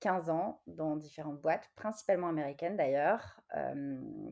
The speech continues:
qui vont de grosses boîtes comme Oracle, Computer Associates, B M C, à plus petites comme, euh, Sprinklr,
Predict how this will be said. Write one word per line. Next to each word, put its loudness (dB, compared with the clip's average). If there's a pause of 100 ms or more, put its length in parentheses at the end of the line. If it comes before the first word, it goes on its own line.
qui -12
vont -2
de 0
grosses 0
boîtes 4
comme -2
Oracle, 2
Computer -6
Associates, -4
B -6
M -4
C, 2
à 8
plus -18
petites -8
comme, 2
euh, -4
Sprinklr, 2